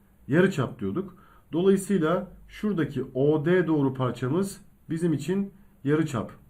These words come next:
olmak durumunda. Yine aynı şekilde çemberin üzerindeki A noktasıyla çemberin merkezini birleştiren şu A O doğru parçası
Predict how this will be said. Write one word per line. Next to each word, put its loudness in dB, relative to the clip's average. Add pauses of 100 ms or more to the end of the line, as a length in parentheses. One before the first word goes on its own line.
(140)
olmak -2
durumunda. -4 (680)
Yine 6
aynı 4
şekilde -2 (460)
çemberin 0
üzerindeki 0 (120)
A 2
noktasıyla -2 (300)
çemberin 0
merkezini -2
birleştiren -2 (540)
şu -2 (440)
A 2
O 2
doğru 2
parçası -4